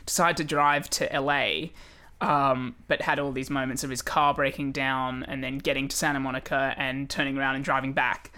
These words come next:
Um, <laughs> and he decided, he was, you know, selling vacuums at,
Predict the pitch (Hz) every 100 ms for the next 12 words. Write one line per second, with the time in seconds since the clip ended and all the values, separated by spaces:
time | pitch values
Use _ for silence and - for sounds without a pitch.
0 | - - - - - 160 143 147 147 151
1 | 196 - 175 165 170 185 170 165 - 165
2 | 160 - 156 135 127 123 - 139 135 139
3 | 135 - 143 139 131